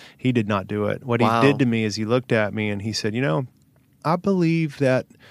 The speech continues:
Speaker 1: you have the right skill set to make an impact in the change business, the change profession." He said, "But here's what I think you,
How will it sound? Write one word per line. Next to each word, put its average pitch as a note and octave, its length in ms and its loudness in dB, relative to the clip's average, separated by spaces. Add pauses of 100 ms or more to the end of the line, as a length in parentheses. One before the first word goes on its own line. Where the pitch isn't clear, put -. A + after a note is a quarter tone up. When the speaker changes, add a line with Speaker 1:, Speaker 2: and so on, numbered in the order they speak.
(600)
Speaker 1:
you D#3 320 2
have C3 500 0
the B2 100 -2
right A#2 260 0
skill B2 320 -2
set A#2 340 -4
to - 80 -8
make A2+ 200 -4
an A2 60 0
impact G#2+ 500 -4
in A2 80 -2
the G#2 80 -4
change A2+ 440 -4
business, G#2 380 -8
the A#2 80 -12
change A2+ 340 -4
profession." A2+ 560 -8 (480)
He B2+ 140 -4
said, B2 180 0
"But A2 100 -6
here's C#3+ 260 2
what C#3 120 4
I B2 80 2
think B2+ 320 -2
you, A#2+ 320 -4